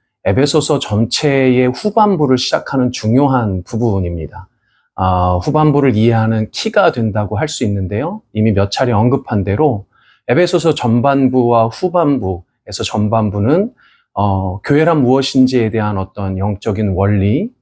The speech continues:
구성의 원리, 어, 이런 부분들을 사도 바울이 잘, 어, 설명을 했고요. 후반부는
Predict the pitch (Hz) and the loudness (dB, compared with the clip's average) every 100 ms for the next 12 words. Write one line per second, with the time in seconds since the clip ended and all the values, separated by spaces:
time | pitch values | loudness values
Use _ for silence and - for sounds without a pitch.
0 | _ - 101 101 101 92 104 120 107 101 | _ -10 -4 0 0 2 2 2 2 0
1 | 160 220 _ _ _ _ 110 104 101 113 | -2 -4 _ _ _ _ -6 -4 -4 0
2 | 135 185 139 135 131 120 113 104 107 101 | 2 2 2 2 2 2 0 0 0 0
3 | 92 147 143 110 98 98 95 85 82 80 | -2 -4 -4 -2 -4 -4 -6 -4 -2 -2
4 | 80 - 87 82 85 160 165 151 113 139 | -6 -14 -12 -10 -4 0 2 2 0 -4
5 | - 95 123 - _ _ _ - 160 180 | -6 -6 -6 -10 _ _ _ -6 -2 0
6 | 151 139 170 117 95 | 0 2 2 0 -4